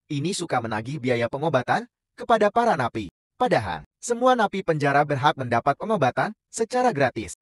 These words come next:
dan dokter sudah digaji untuk mengobati semua napi, sehingga jangan salahkan Pak Setia Novanto.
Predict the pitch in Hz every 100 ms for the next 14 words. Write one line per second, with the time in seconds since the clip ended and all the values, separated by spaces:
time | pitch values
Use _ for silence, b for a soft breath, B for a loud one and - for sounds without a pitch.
0 | - 160 214 254 - 247 185 156 143 135
1 | 127 117 214 - _ - 240 254 202 180
2 | 147 147 160 202 208 214 120 101 95 -
3 | _ - 277 233 220 185 208 226 196 170
4 | - 180 175 160 160 190 214 147 120 117
5 | 104